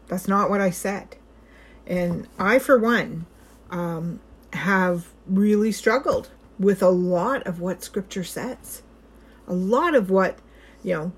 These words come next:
Jesus told us to do, or what God says to do, um, that just didn't line up with what I'd been taught throughout my life, um,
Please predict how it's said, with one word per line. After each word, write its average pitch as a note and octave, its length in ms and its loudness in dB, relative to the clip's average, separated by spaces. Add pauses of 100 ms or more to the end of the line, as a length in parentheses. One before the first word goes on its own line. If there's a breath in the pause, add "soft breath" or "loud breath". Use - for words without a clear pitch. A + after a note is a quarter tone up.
(200)
Jesus G3 460 0
told F#3+ 300 -2
us F3+ 180 0
to - 140 -6
do, F#3 300 0 (220)
or E3 160 -4
what E3+ 360 -6
God G#3+ 380 2
says - 380 -4
to - 120 -8
do, A3+ 320 -14 (960 soft breath)
um, F#3+ 400 -2 (220)
that F3+ 220 -4
just A#3 260 -6
didn't B3+ 260 0
line A3 240 0
up A3+ 160 -2 (100)
with F3+ 260 -2
what F3+ 160 2
I'd F3+ 260 0
been F#3 160 -2
taught F#3 460 -4
throughout F3+ 340 0
my B2 140 -12
life, G3 540 -2 (540 loud breath)
um, - 360 -16